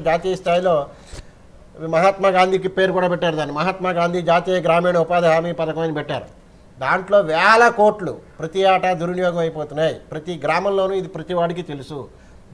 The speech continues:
దీన్ని అరికట్టడానికి అన్ని పక్షాలు, అన్ని ప్రభుత్వాలు, అన్ని పార్టీలు అన్ని స్థాయిల్లోనూ పనిచేయాలి. చేయకపోతే ఇలాగే ఉంటుంది. ఇవి జరుగుతున్నవి. ఇది ఈ ఐదేళ్లలో ఎందుకంటే ఇవి ప-, పతా-, ఆంధ్రదేశంలో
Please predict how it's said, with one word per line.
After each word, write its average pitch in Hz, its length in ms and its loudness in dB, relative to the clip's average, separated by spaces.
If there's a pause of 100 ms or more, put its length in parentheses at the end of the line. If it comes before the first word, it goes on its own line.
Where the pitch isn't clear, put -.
దీన్ని 208 260 -4
అరికట్టడానికి 190 680 -2
అన్ని 180 220 -6
పక్షాలు, 170 400 -2
అన్ని 160 200 -6
ప్రభుత్వాలు, 160 460 -6 (100)
అన్ని 160 180 -10 (480)
పార్టీలు 165 480 -4 (380)
అన్ని 156 200 -10
స్థాయిల్లోనూ 156 420 -2 (100)
పనిచేయాలి. 147 500 -4 (100)
చేయకపోతే 165 600 -6 (160)
ఇలాగే 156 280 -2 (100)
ఉంటుంది. 127 360 -12 (480)
ఇవి 196 220 -6
జరుగుతున్నవి. 165 560 -2 (400)
ఇది 190 140 0 (240)
ఈ 160 120 0
ఐదేళ్లలో 196 560 4
ఎందుకంటే 180 580 -4
ఇవి 185 80 -6 (120)
ప-, 156 260 -4
పతా-, 170 240 -4 (240)
ఆంధ్రదేశంలో 170 640 -6